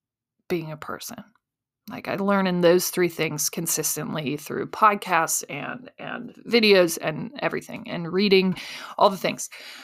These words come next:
um, usually around those three subjects. But if you were not lucky enough to have that,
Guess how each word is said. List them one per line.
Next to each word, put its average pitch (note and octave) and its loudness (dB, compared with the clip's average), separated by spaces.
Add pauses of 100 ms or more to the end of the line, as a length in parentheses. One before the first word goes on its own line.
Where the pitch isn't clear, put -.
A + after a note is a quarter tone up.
(140)
um, G3+ 6
usually G#3 8
around F#3+ 4
those F#3 -2
three G#3 0
subjects. - -4 (760)
But - 0 (600)
if B3+ 4
you C#4 6
were A#3+ 6
not C4 8
lucky A#3 2
enough G3+ -6
to - -12
have G#3+ 0
that, E3 2